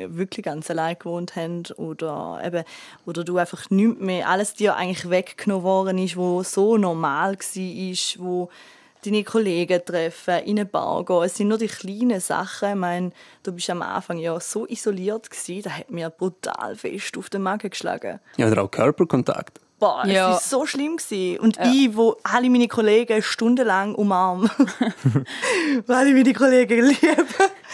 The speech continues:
Speaker 1: Das war
Speaker 2: Ja.
Speaker 1: so schlimm gsi. So, «Oh fuck, ich kann meinen besten Kollegen nicht mehr umarmen.» Das ist für mich, irgendwie habe ich gedacht, «Weisst du was, fickt euch einfach. Ist mir scheißegal.»
Speaker 3: Ja.
Speaker 1: Komm, Mann. <laughs> Aber es ist wirklich,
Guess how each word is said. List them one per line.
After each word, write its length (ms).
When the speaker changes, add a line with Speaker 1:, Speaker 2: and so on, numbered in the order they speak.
Speaker 1:
Das 120
war 40
Speaker 2:
Ja. 160
Speaker 1:
so 240
schlimm 420
gsi. 480
So, 300
«Oh 160
fuck, 340
ich 80
kann 120
meinen 120
besten 260
Kollegen 360
nicht 100
mehr 140
umarmen.» 600
Das 140
ist 100
für 140
mich, 320
irgendwie 300
habe 120
ich 60
gedacht, 220
«Weisst 220
du 40
was, 140
fickt 340
euch 180
einfach. 380
Ist 120
mir 80
scheißegal.» 840
Speaker 3:
Ja. 80
Speaker 1:
Komm, 240
Mann. 200
<laughs> 640
Aber 200
es 140
ist 160
wirklich, 400